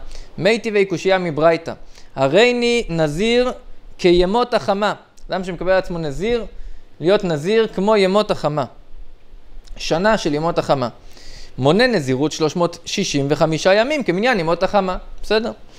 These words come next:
אם הוא נודר נזירות כמניין ימות הלבנה, שהוא הולך להיות נזיר, לא לגלח את שערו, לא לשתות, אה, יין, לא לאכול דברים מענבים,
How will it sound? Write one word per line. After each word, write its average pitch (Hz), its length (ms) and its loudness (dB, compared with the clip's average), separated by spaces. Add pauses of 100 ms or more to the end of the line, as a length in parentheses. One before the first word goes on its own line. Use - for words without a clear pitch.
(580)
אם 233 140 6
הוא 220 280 6
נודר 185 440 4
נזירות 170 640 2
כמניין 170 560 2
ימות 165 260 0
הלבנה, 135 400 0
שהוא 165 140 -4
הולך 165 140 0
להיות 165 160 0
נזיר, 151 440 2
לא 147 100 2
לגלח 135 320 2
את 135 100 -2
שערו, 156 480 6
לא 127 100 0
לשתות, 123 420 -6
אה, 131 40 2
יין, 143 400 0
לא 123 80 -4
לאכול 117 260 -2
דברים 120 260 0
מענבים, 151 480 2